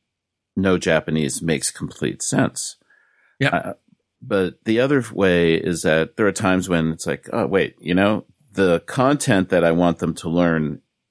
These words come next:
Speaker 1: is important. Some of them are not going to be able to understand it, but I need the, the, the cont-, I can't move on without them understanding the content."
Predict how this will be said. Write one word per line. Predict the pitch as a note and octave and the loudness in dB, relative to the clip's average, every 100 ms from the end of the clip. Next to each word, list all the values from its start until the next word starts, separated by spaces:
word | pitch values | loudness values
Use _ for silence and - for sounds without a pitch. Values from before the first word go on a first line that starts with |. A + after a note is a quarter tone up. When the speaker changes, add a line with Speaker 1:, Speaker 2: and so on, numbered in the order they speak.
| _ _ | _ _
Speaker 1:
is | F2 E2+ E2 D#2 D#2 D#2 D2+ D2 C#2+ C#2 - | -2 2 2 2 0 0 0 -2 -4 -8 -10
important. | E2 E2+ - D#2+ D#2+ G#2+ C3 - _ - _ _ _ _ _ _ | -10 -8 -2 0 0 0 0 -4 _ -20 _ _ _ _ _ _
Some | - - G#2+ G#2 | -10 -2 2 2
of | |
them | G2+ F#2 | 2 2
are | D#2+ | 2
not | D#2 F2+ A2+ C3 | 2 2 0 0
going | G2 E2 D#2 | -2 0 -4
to | E2+ | -4
be | E2 D2+ | -2 0
able | C#2 C2+ | -2 -6
to | - - D2+ D2 C#2+ C#2+ D#2+ - _ _ _ _ _ _ _ _ _ _ - | -8 -4 -2 0 -4 -6 -8 -14 _ _ _ _ _ _ _ _ _ _ 0
understand | G2+ E2 D#2 - D#2+ C#2 C#2 | 0 2 -2 -2 -2 -2 0
it, | E2+ F#2 _ | -2 -2 _
but | F2 D#2+ | 0 2
I | E2+ | 4
need | F#2+ G2+ | 4 2
the, | D#2 D#2+ - | -2 -6 -2
the, | F#2 | -2
the | - | -2
cont-, | E2+ - B2+ C#3 - | -4 0 0 0 0
I | G#2 | -2
can't | - D3 C#3+ | 0 0 0
move | C#3 A2+ | 0 2
on | G2 F#2 | 2 2
without | F2 F#2 E2+ | 2 2 0
them | - E2 | 2 0
understanding | D#2 C#2+ - D2 C#2 C#2 | 0 -4 -4 -2 -2 -6
the | - | -10
content." | - A#2+ C3 - D#2 - | -2 2 2 0 -8 -10